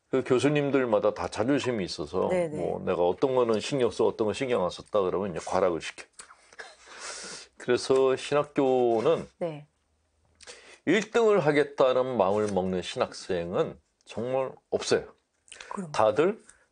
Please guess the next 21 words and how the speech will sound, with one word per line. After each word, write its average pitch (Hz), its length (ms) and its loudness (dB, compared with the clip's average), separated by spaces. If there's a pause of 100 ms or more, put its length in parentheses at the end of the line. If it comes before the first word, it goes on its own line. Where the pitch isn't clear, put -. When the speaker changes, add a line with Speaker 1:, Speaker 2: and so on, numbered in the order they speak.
Speaker 1:
낙제만 185 600 2
안 107 120 2
했으면 117 260 -2
좋겠다는 107 600 0
마음으로 95 580 0
다 - 260 -2
공부를 92 380 -2
해요. 82 200 0 (360)
Speaker 2:
꼴찌만 247 380 -2
Speaker 1:
예. - 20 -8
Speaker 2:
하지 196 180 -8
말자. 143 300 -8
Speaker 1:
그러니까 110 100 0
전 139 240 2
과목을 175 320 4
다 90 140 -2
통과를 143 440 0
해야 92 120 0
되니까. 80 680 -4
Speaker 2:
음. 139 400 -20 (180)
Speaker 1:
그리고 151 920 2